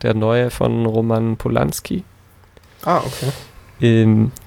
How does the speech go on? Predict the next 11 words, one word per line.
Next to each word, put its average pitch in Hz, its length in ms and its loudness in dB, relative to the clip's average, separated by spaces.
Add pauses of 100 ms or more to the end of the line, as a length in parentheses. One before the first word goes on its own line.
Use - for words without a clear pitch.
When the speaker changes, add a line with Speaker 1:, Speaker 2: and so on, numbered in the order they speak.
Speaker 1:
das - 340 0
ist - 440 -6
eine 107 520 -2
Theaterstückverfilmung. 156 1500 0 (760)
Da - 480 0 (100)
geht's - 340 -6
um 110 320 -4
zwei 113 240 -4
Ehepaare, 135 680 -2
die 120 240 -4
sich 117 420 -8